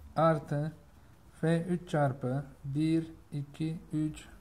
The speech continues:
dört, beş. Beş D. Öbürüne bakalım arkadaşlar. F iki de nedir? Bakın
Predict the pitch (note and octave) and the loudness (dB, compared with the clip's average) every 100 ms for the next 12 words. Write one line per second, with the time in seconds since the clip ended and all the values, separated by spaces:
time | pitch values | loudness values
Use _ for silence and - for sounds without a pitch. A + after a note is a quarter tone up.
0 | D3 C#3+ D#3+ E3+ - - C#3+ C#3 A#2+ - | -4 0 2 0 -4 -10 -2 0 0 -4
1 | - - - - - - - - - - | -14 -16 -18 -20 -20 -20 -20 -20 -20 -20
2 | - - - C#3+ C#3+ D#3 C3+ A#2 A#2 C#3 | -20 -20 -18 -6 0 0 -2 -4 -2 -2
3 | - - - - - - E3 F3+ G3+ A3 | -6 -16 -20 -20 -20 -4 2 4 6 6
4 | G3+ F3+ D#3+ D3+ C#3 B2+ A#2 A#2 A#2 - | 6 4 2 0 2 0 -2 -4 -4 -4
5 | D#3 F#3+ G3+ - - - - - F#3 G3 | -2 -2 -2 -12 -20 -20 -20 -2 2 2
6 | F#3+ G3+ F#3+ F#3 F#3 F3 E3+ E3+ E3 F#3+ | 0 0 2 4 2 0 2 0 2 -2